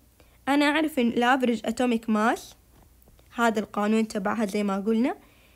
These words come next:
نقول الأبندنس للأيزوتوب واحد اللي هو الليثيوم سكس. أنا دحين بعتبر إنه الأفريج أتوميك ماس هي المجهولة، فكأني أحسبها. يصير الأبندنس تبع الأول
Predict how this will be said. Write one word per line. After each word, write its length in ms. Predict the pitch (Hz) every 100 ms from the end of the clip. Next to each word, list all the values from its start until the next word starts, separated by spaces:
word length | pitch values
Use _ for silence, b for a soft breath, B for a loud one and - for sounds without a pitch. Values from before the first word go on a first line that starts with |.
| b b b 240
نقول 400 | 247 247 233 - -
الأبندنس 960 | 226 240 214 330 330 330 453 - - -
للأيزوتوب 720 | 233 - 240 240 247 320 220
واحد 440 | 214 214 226 359 214
اللي 120 | 208
هو 80 | 214
الليثيوم 440 | 220 247 - 226
سكس. 460 | 214 240 370 - - _ - _ - - _ _ _ _ _ _ - -
أنا 160 | 240
دحين 340 | 233 226 262 262
بعتبر 380 | 226 226 269 233
إنه 180 | 220
الأفريج 500 | 214 - 269 277 226
أتوميك 340 | 233 269 277 277
ماس 280 | 349 - 294
هي 60 |
المجهولة، 560 | 233 196 190 214 202 247 b b b b
فكأني 480 | - 240 285 311 247
أحسبها. 440 | 226 - 202 202 - b b b -
يصير 320 | - 285 262
الأبندنس 640 | - 233 226 285 240 226
تبع 260 | - 233 233
الأول 480 | 226 254 254 285